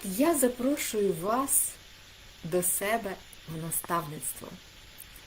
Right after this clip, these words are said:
де ми з вами пройдемо легко, радісно, непомітно для себе. З кожним днем ви будете звітувати, а мені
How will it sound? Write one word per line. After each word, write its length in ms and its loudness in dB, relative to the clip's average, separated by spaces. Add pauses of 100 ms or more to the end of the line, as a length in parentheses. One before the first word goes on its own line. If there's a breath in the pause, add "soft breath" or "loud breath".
(460 loud breath)
де 280 4
ми 220 4
з 100 2
вами 360 2
пройдемо 960 0 (520)
легко, 680 -4 (1000)
радісно, 800 -2 (1400 loud breath)
непомітно 760 6
для 200 0
себе. 400 6
З 100 6
кожним 540 2
днем 340 6
ви 80 6
будете 360 4
звітувати, 1040 0
а 60 -4
мені 420 0